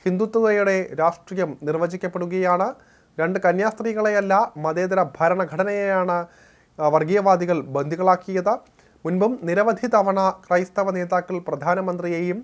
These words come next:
രാഷ്ട്രപതിയെയും കണ്ട നിവേദനം നൽകിയതാണ്. ഒരു പ്രയോജനവും ഉണ്ടായിട്ടില്ല. മെത്രാന്മാരും പ്രതിപക്ഷവും അഭ്യർത്ഥിച്ചിട്ടു വേണോ ഈ പരമോന്നത നേതാക്കൾ കാര്യങ്ങൾ അറിയാനെന്നും ദീപിക ചോദിക്കുന്നുണ്ട്. കേന്ദ്ര സർക്കാർ ഉദ്യോഗസ്ഥൻ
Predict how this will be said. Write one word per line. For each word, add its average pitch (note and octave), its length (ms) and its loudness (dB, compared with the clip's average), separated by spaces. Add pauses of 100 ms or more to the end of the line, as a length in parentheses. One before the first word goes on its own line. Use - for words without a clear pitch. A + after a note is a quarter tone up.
(480)
രാഷ്ട്രപതിയെയും F#3 680 2 (120)
കണ്ട D#3+ 140 -2 (280)
നിവേദനം F3 560 -2
നൽകിയതാണ്. E3+ 520 0 (580)
ഒരു G3 180 6
പ്രയോജനവും F#3 600 2 (200)
ഉണ്ടായിട്ടില്ല. F3 580 2 (840)
മെത്രാന്മാരും G3+ 600 8 (120)
പ്രതിപക്ഷവും F#3+ 600 -2 (220)
അഭ്യർത്ഥിച്ചിട്ടു F#3 680 -4
വേണോ F3 280 2 (380)
ഈ - 20 0 (100)
പരമോന്നത F3 480 0 (120)
നേതാക്കൾ D#3+ 360 -2 (140)
കാര്യങ്ങൾ D#3+ 420 0
അറിയാനെന്നും E3 480 -2 (220)
ദീപിക D#3+ 320 -4 (320)
ചോദിക്കുന്നുണ്ട്. D3 600 -2 (540)
കേന്ദ്ര F#3 300 4
സർക്കാർ G3 360 6
ഉദ്യോഗസ്ഥൻ G3 520 2